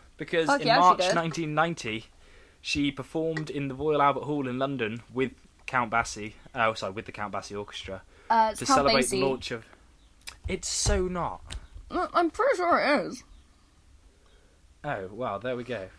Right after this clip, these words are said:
Speaker 2: And do you wanna know how I know this? There was a really
Speaker 1: How?
Speaker 2: bad rom-com on Netflix starring Adam Devine, um, called When We First Met, and it has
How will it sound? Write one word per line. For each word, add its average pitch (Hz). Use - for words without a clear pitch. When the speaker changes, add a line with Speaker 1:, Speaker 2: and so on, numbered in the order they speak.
Speaker 2:
And 285
do 302
you 302
wanna 302
know 302
how 269
I 254
know 247
this? -
There 269
was 320
a 294
really 277
Speaker 1:
How? 339
Speaker 2:
bad 285
rom-com 247
on 233
Netflix -
starring 220
Adam 240
Devine, 202
um, 220
called 233
When 226
We 220
First 233
Met, 214
and 202
it -
has 214